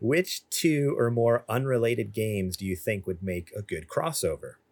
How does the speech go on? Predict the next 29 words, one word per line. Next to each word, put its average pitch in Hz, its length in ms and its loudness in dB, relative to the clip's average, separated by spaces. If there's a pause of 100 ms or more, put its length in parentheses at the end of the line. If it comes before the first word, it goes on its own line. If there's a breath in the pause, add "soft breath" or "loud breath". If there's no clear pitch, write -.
(1500 loud breath)
Comedic 147 340 2
answers 95 380 2
are 90 140 6
allowed. 80 340 0
He 123 120 2
did 123 160 2
put 110 160 0
that 98 180 4
note 90 140 0
on 87 60 -2
there, 90 100 0
which 107 140 2
I, 147 200 6
I, 123 320 4
I 120 120 4
liked. 98 360 2
I, 123 100 4
and 123 180 2
I 127 60 2
know 131 200 2
he 131 120 0
only 123 140 2
put - 200 -2
that 113 120 4
on 110 140 0
there 107 100 -2
for 98 140 -2
J 90 220 -2
J, 85 320 -6